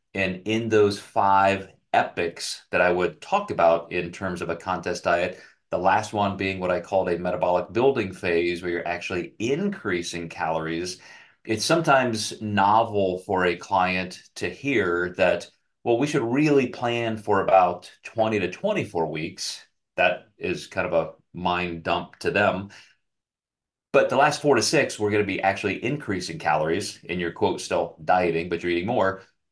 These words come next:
Probably gonna take some small diet breaks in between for travel, holidays, et cetera. So you really need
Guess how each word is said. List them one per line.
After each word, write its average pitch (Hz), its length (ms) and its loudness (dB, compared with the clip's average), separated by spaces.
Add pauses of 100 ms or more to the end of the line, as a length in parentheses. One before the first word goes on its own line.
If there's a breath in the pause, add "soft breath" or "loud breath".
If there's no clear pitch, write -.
(140)
Probably 139 380 2
gonna 113 200 0
take 110 240 0
some 101 460 -2
small 98 540 2
diet 90 300 0
breaks 95 600 -4
in 95 160 -8
between 90 500 -6
for 87 440 -4 (180)
travel, 90 380 2
holidays, 87 520 0
et 90 80 -10
cetera. 85 480 0 (460 loud breath)
So - 160 0
you 151 260 0
really 226 320 6
need 110 640 0